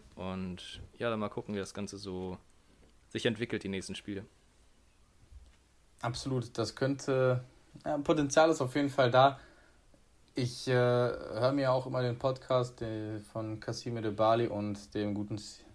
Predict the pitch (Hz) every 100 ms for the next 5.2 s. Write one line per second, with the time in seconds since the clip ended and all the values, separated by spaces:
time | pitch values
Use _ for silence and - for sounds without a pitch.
0 | - - - - 104 98 - - 104 101
1 | 104 104 110 110 107 104 - 117 107 104
2 | 117 123 107 120 123 127 - - 104 110
3 | 107 117 117 120 117 123 127 104 - 113
4 | 123 107 110 113 123 123 117 117 117 117
5 | 117 -